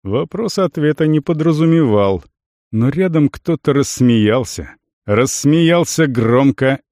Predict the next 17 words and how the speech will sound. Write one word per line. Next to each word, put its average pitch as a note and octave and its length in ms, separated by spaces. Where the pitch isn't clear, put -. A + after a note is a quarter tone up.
и A2 140
зло. E2+ 560
Все - 140
лишние A#2+ 360
мысли B2 380
вылетели B2+ 560
из A2 140
головы, A2+ 400
Арон A#2+ 420
крутанулся, D#3 640
выхватывая D3+ 520
меч, F3 300
вот G#2 260
только D#3+ 560
никого C3 480
не C#3+ 180
было. E2+ 300